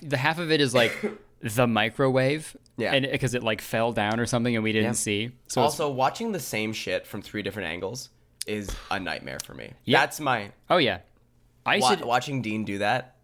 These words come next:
Speaker 1: Oh, God. Oh, that might, yeah, 'cause, okay, yeah,
Speaker 2: Well,
Speaker 1: 'cause
Speaker 2: you did
Speaker 1: you
Speaker 2: the first one.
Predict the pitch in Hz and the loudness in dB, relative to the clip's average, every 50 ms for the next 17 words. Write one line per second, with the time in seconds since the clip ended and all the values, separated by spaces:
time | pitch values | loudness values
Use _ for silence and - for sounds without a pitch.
0 | _ _ - 120 117 110 104 104 101 - 104 95 92 92 92 90 92 - - _ | _ _ -4 0 0 0 0 -2 -4 -4 -4 -2 -2 -4 -4 -6 -10 -16 -20 _
1 | _ _ _ _ _ _ - 127 127 127 143 160 165 151 139 - - - 135 127 | _ _ _ _ _ _ -2 0 2 2 4 4 2 2 0 -2 -4 -2 0 2
2 | 117 101 98 - 165 143 131 - - 160 - 156 117 101 104 113 104 98 - 135 | 2 2 0 0 -2 -2 -2 -4 -8 -4 -2 0 0 0 2 2 0 2 2 2
3 | - 170 156 214 - 190 190 147 127 - 143 143 139 - 98 82 71 - | 4 4 4 4 4 4 4 2 2 0 -2 -2 -2 -4 -6 -6 -6 -8